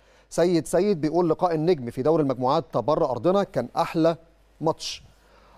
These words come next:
أيضا كمان حسن هيرو بيقول، آه، من المنصورة: "هو أفضل مباراة هي مباراة الوداد لقاء الذهاب في السيمي فاينال". رأيي كمان أحمد عادل بيقول: "رأيي إننا نقاتل في المباراتين المتبقيتين عشان تبقى بطولة عظيمة، الجمهور مش هيفتكر ماتش، الجمهور هيفتكر بطولة". رأي محترم.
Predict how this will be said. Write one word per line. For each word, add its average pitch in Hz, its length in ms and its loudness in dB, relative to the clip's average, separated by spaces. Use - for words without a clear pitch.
أيضا 175 180 2
كمان 170 340 0
حسن 180 380 -2
هيرو 196 240 0
بيقول، 185 460 2
آه، 160 260 6
من 143 140 -4
المنصورة: 139 380 0
"هو 180 100 2
أفضل 190 300 0
مباراة 165 240 2
هي 185 80 2
مباراة 165 280 0
الوداد 170 380 2
لقاء 160 240 -2
الذهاب 147 560 0
في 135 100 -8
السيمي 160 280 -4
فاينال". 113 280 -2
رأيي 190 320 2
كمان 170 360 0
أحمد 160 340 -4
عادل 160 220 0
بيقول: 143 320 0
"رأيي 185 160 2
إننا 156 180 -2
نقاتل 143 420 -2
في - 80 -12
المباراتين 131 440 -2
المتبقيتين 147 720 0
عشان 131 200 -2
تبقى 147 160 0
بطولة 185 300 2
عظيمة، 151 320 -2
الجمهور 147 340 0
مش 175 180 0
هيفتكر 147 380 0
ماتش، - 380 -4
الجمهور 139 400 0
هيفتكر 143 500 -2
بطولة". 135 360 2
رأي 151 260 0
محترم. 127 460 -2